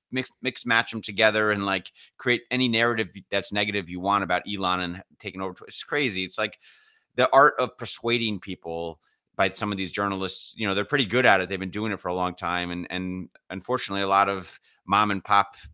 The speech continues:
people at home that just read newspapers for informing their opinions and views of the world are reading this stuff, and they don't really get to look closer in at what's actually happening at the sources, you know? So it's like, there's a lot of narratives that are trying to spin this in a,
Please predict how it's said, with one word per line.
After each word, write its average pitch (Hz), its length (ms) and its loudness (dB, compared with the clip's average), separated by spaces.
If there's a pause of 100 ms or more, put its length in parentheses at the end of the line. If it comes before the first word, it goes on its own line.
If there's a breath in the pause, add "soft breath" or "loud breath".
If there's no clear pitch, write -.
(100)
people 92 440 -2
at 90 80 2
home 101 280 -2
that 90 160 -4
just 87 180 -8
read 92 220 -4
newspapers 87 720 -4
for 82 380 -4
informing 92 520 -6
their 90 120 -4
opinions 90 440 -8
and 85 100 -12
views 90 220 -8
of 85 40 -10
the 80 80 -6
world 85 280 -4
are 82 60 -4
reading 92 260 -4
this 80 160 -6
stuff, - 340 -2
and 85 160 -12
they 87 60 -4
don't 87 180 -4
really 90 200 -6
get 87 160 -16
to 85 100 -18
look 90 220 -12
closer 90 420 -4
in 85 240 -4 (320 soft breath)
at 82 140 -6
what's 95 160 -2
actually 87 320 0
happening 76 580 0
at 60 80 -18
the 85 80 -8
sources, 85 580 -2
you 82 100 -6
know? 82 120 0
So 104 220 2
it's - 120 -4
like, 117 220 0 (800 loud breath)
there's 117 140 0
a 131 40 2
lot 147 200 10
of 143 40 0
narratives 123 560 4
that 101 140 4
are 95 120 4
trying 107 220 0
to 90 60 -2
spin 107 360 -2
this 90 260 0
in 90 100 -4
a, 87 120 -4